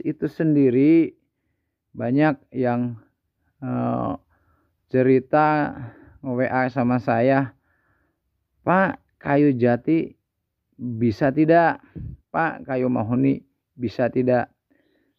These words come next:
Bisa, asalkan syarat tadi yang saya sampaikan telah dilakukan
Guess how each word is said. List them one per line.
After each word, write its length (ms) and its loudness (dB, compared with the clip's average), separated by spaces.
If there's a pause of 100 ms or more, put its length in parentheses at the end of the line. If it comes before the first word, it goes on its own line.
(180)
Bisa, 720 2
asalkan 1120 -4 (560)
syarat 400 0
tadi 400 2
yang 100 0
saya 220 -2
sampaikan 760 -4
telah 560 0
dilakukan 2500 -4